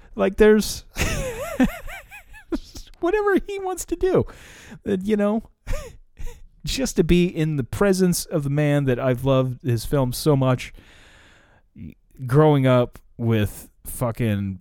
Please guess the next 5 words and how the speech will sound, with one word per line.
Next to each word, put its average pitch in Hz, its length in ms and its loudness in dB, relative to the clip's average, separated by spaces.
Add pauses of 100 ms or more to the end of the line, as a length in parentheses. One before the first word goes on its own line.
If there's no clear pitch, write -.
Pulp 135 280 2
Fiction, 113 840 -2
uh, 104 240 -2
True 175 260 -2
Romance, 127 840 0